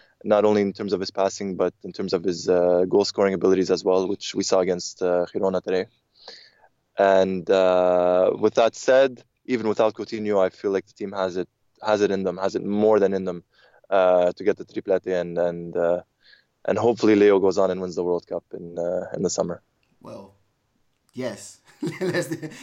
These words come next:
Speaker 2: let's do just
Speaker 1: <laughs>
Speaker 2: that.
Speaker 1: Well, there's not much more, hopefully.
Speaker 2: I, you know, just
Speaker 1: <laughs> That
Speaker 2: give,
Speaker 1: would be
Speaker 2: give me
Speaker 1: great.
Speaker 2: the contract. I'm signing on the dotted line right now. Um,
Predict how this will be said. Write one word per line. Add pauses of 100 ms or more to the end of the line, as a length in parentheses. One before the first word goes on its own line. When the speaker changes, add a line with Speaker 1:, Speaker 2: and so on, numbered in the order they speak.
(100)
Speaker 2:
let's
do
just
Speaker 1:
<laughs>
Speaker 2:
that.
Speaker 1:
Well,
there's
not
much
more,
hopefully.
Speaker 2:
I,
you (120)
know,
just
Speaker 1:
<laughs>
That
Speaker 2:
give,
Speaker 1:
would
be
Speaker 2:
give
me (120)
Speaker 1:
great.
Speaker 2:
the
contract.
I'm
signing
on
the
dotted
line
right
now. (400)
Um,